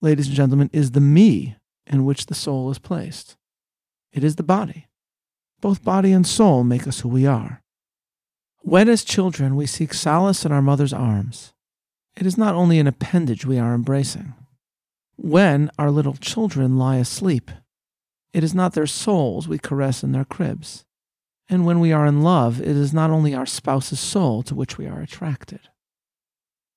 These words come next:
Death is mourned because it is a cleaving of body and soul. And as we will see in our later discussions of Ezekiel and Daniel, Judaism's ultimate eschatological yearning is the resurrection of the dead,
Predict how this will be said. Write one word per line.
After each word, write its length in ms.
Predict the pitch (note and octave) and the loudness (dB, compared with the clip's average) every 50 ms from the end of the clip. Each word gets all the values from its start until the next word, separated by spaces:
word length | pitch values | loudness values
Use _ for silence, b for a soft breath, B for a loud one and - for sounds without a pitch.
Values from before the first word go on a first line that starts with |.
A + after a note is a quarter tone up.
| _ _ | _ _
Death 240 | - A3 C4 C4 - | 0 2 2 2 2
is 120 | A3+ F3 | 0 2
mourned 460 | D3 C#3+ C#3 C3 B2 A#2+ C3 D3 D3 - | 2 2 2 2 2 0 0 -2 -4 -6
because 300 | - C#3+ - - D3 C3 | -10 -8 -2 -2 -2 -2
it 60 | C#3 | -2
is 100 | C3+ B2+ | -2 -4
a 40 | C#3+ | -6
cleaving 480 | - - - - A3 A3 G3+ G#3+ F#3 D#3+ | -8 -8 -4 0 2 2 4 2 2 2
of 140 | C#3 B2 | 0 -2
body 300 | - E3+ D#3+ D#3+ D#3+ D#3+ | -2 -2 0 2 0 0
and 220 | D#3 F3+ F#3+ F#3+ E3+ | 0 0 0 -2 -2
soul. 420 | - - G2 D#2+ - - B2+ B2+ - _ _ _ _ _ _ _ _ _ _ _ _ | -4 -8 -10 -10 -10 -12 -16 -18 -20 _ _ _ _ _ _ _ _ _ _ _ _
And 140 | - D3+ D#3+ | -2 0 2
as 200 | F3+ F#3+ G3 F3 | 4 4 2 2
we 100 | F3+ F#3+ | 2 0
will 120 | F3 F3 D#3+ | 0 0 -2
see 280 | - - - A3 F3 | -2 -2 0 2 2
in 80 | C#3+ B2+ | 2 2
our 120 | A#2+ B2 | 2 0
later 240 | C3 D#3+ F#3+ F3 D#3 | 2 0 2 0 0
discussions 600 | A#2+ B2+ - - - F#2+ A#2 - - A2+ A#2+ D3+ | -2 -4 -8 -8 -8 -8 -8 -6 -6 -6 -6 -6
of 160 | - A#2 A#2+ | -6 -6 -6
Ezekiel 500 | C#3 B2 - D#3 D#3 - - D3+ C#3 B2+ | -6 -4 -2 -2 -4 -2 -4 -4 -4 -2
and 140 | B2+ B2 A#2+ | -2 -2 -2
Daniel, 580 | D3 F3+ G#3 G#3+ D#3 F2+ B1+ C2+ D#2+ C#3 - _ _ _ _ _ _ _ _ _ _ | 0 0 2 0 0 -2 -6 -8 -10 -12 -14 _ _ _ _ _ _ _ _ _ _
Judaism's 540 | - - E3+ E3 F3 E3+ D#3+ D3+ D#3+ D3+ D3 | -4 0 2 4 6 6 6 4 4 2 2
ultimate 460 | - - F#3 A3 G#3+ - D#3 C#3+ C3+ | 2 2 2 2 2 2 0 0 0
eschatological 800 | - C3+ - - C#3 - - B2+ C3 B2 B2 A#2+ A#2+ - C#3 C3+ | 0 -4 -6 -8 -6 -6 -2 -2 -2 -2 -4 -6 -6 -4 -4 -2
yearning 360 | B2 A2+ G#2+ G#2 A2+ B2+ C3+ | -2 -2 -4 -4 -4 -4 -4
is 180 | - - C#3 C#3+ | -6 -8 -6 -4
the 100 | D#3 C#3 | -4 -2
resurrection 580 | C3+ C3+ B2+ C#3 C3+ B2 A#2+ - - - C#3+ | -2 -2 -4 -4 -6 -6 -8 -8 -6 -6 -4
of 80 | C#3 C3 | -4 -4
the 80 | D3+ | -6
dead, 440 | C3+ - F#3 G3 - F2 - - - | -4 -4 -2 -2 -2 -4 -8 -12 -18